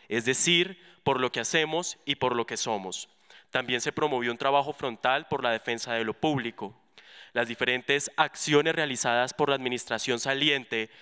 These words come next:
encaminadas a mejorar los resultados en lo académico, en la investigación, en la proyección social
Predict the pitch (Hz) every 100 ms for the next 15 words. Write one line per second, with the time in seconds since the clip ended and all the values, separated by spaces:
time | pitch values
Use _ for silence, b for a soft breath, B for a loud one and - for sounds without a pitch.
0 | B - 127 127 123 123 135 143 160 147
1 | 123 120 127 131 147 - 117 - 123 123
2 | - - 143 131 123 113 131 131 107 -
3 | 104 117 B B B 139 127 120 113 -
4 | 120 107 107 143 131 110 120 B B B
5 | 135 135 123 120 113 110 - 139 156 147
6 | 147 120 107